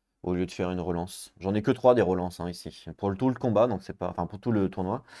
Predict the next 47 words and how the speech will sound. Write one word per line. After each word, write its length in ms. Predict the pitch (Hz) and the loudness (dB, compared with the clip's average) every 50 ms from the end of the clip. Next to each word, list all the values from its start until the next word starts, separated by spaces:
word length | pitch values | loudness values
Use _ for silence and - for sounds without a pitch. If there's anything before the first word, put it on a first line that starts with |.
| - - _ _ _ _ _ _ _ _ _ _ _ _ _ _ _ _ _ _ _ _ _ _ _ _ _ 104 | -20 -20 _ _ _ _ _ _ _ _ _ _ _ _ _ _ _ _ _ _ _ _ _ _ _ _ _ 4
Euh, 180 | 98 98 98 | 4 6 6
donc 200 | 98 107 104 - | 4 2 2 2
non, 220 | 123 113 110 117 - | 2 0 0 0 -2
je 120 | - 101 95 | -6 -4 -4
vais 80 | 104 | 4
pas 120 | 98 139 151 | 6 6 6
utiliser 300 | 147 151 139 127 131 127 | 6 4 2 2 4 6
de 60 | 123 | 8
relance. 420 | 117 120 117 117 135 175 190 - | 8 8 8 8 6 4 2 0
Donc 180 | - 120 113 117 | 0 0 6 8
après, 340 | 123 120 - - 131 131 123 - _ _ _ _ _ _ _ _ _ _ _ _ _ _ _ _ _ _ _ _ _ _ _ 95 | 8 8 8 4 2 2 2 -4 _ _ _ _ _ _ _ _ _ _ _ _ _ _ _ _ _ _ _ _ _ _ _ -4
euh, 540 | 95 98 98 98 95 95 98 98 92 85 - - - - - _ _ _ _ _ - | -2 -2 0 0 -2 0 0 -2 -4 -4 -6 -10 -18 -20 -20 _ _ _ _ _ -2
on, 120 | 117 120 131 127 127 120 110 | 2 2 2 4 2 0 0
on 120 | 131 120 | 2 2
me 80 | 117 120 | 4 4
dit 120 | 117 131 | 2 2
que 100 | 123 127 | 0 0
je 100 | 117 120 | -2 0
peux 80 | - 123 | 0 0
utiliser 400 | 113 117 117 113 113 107 120 120 | 0 0 -2 -2 0 2 2 2
donc 180 | 104 107 101 95 | 2 2 0 0
des 100 | 101 98 | -2 -2
soutiens. 360 | - - 92 - 123 147 175 | -4 -8 -6 -4 -2 -2 0
Donc 140 | 143 107 98 | -2 -2 0
je 80 | 104 | 0
vais 60 | 107 | 0
utiliser 360 | 117 117 123 120 117 120 127 120 | 0 0 0 -2 0 0 0 -2
ce 180 | 123 - 143 | 0 -4 -4
soutien-là, 560 | 123 - 135 123 - 117 113 120 143 170 - _ _ _ _ _ _ _ _ _ _ _ _ _ _ _ | -4 -4 -6 -2 -2 2 2 2 2 0 -4 _ _ _ _ _ _ _ _ _ _ _ _ _ _ _
qui 120 | - 120 120 | -2 0 0
me 80 | 117 | 2
permet 380 | 117 147 139 143 151 151 147 131 | 6 6 6 6 6 4 2 4
donc, 300 | 113 117 117 110 - - - | 2 2 0 0 -2 -4 -2
hop, 200 | 139 135 120 117 | -2 -2 0 -2
je 120 | 107 107 | 0 0
l'active, 580 | 117 110 - - - 147 156 131 101 78 67 - | 0 0 2 -2 -2 -2 0 0 0 -2 -2 -4
qui 140 | - 127 | -2 -2
me 60 | 123 123 | 2 4
permet 220 | 143 139 151 156 | 4 4 4 4
de 80 | 135 127 | 4 4
passer 280 | 101 135 131 - 151 | 4 2 2 2 0
un 100 | 139 135 | 0 2
dé 120 | 123 123 120 | 2 2 2
noir 360 | 120 120 123 135 147 156 - | 4 4 4 4 4 2 0
sur 120 | - 123 | 0 2
la 120 | 113 107 107 | 2 2 2
face 480 | - 135 135 - - - - - - | 2 -2 -2 -2 -4 -10 -12 -16 -20